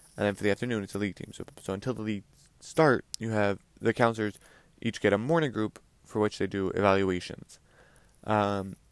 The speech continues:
so I met the kids for whom I was doing evaluations, got home, whatever. And then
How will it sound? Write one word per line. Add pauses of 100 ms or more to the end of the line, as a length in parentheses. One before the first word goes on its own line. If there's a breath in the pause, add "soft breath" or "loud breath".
so
I
met
the
kids (460)
for
whom
I
was
doing
evaluations, (600 soft breath)
got
home,
whatever. (880)
And
then